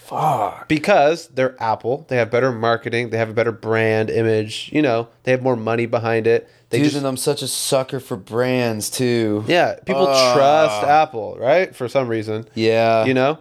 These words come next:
Speaker 2: So what I'm saying is they didn't come up with any genius idea. They a hundred percent copied and just did it arguably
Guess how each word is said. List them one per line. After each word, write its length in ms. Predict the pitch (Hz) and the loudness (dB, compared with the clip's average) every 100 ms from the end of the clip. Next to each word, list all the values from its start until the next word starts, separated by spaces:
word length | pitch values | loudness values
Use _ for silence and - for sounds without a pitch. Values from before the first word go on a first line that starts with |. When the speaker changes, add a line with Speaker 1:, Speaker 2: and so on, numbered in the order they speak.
| _ | _
Speaker 2:
So 200 | - - 170 | -6 0 2
what 120 | 190 | 2
I'm 80 | 180 | 0
saying 320 | 220 214 208 | -2 0 2
is 280 | 180 147 - _ | 0 -2 -10 _
they 100 | 156 | 0
didn't 180 | 202 185 | 0 -2
come 160 | 185 | 0
up 120 | 185 143 | 0 0
with 120 | 127 | -2
any 240 | 131 143 | 0 0
genius 380 | 131 139 131 120 | 0 0 0 0
idea. 440 | 117 110 107 95 - _ _ - | 0 0 -2 -4 -10 _ _ 0
They 160 | 143 | 2
a 80 | 135 | 2
hundred 400 | 110 156 170 165 | 0 0 0 -2
percent 300 | 156 160 135 | -2 -4 0
copied 500 | 143 147 185 208 226 _ _ _ _ | 0 0 0 -6 -6 _ _ _ _
and 140 | 135 131 | -6 -2
just 260 | 139 123 | -2 -2
did 180 | 139 139 | 0 2
it 300 | 139 135 - _ _ _ _ _ _ _ - | 2 0 -6 _ _ _ _ _ _ _ 0
arguably 880 | 135 147 135 135 117 117 117 120 | 2 2 0 -2 0 0 0 0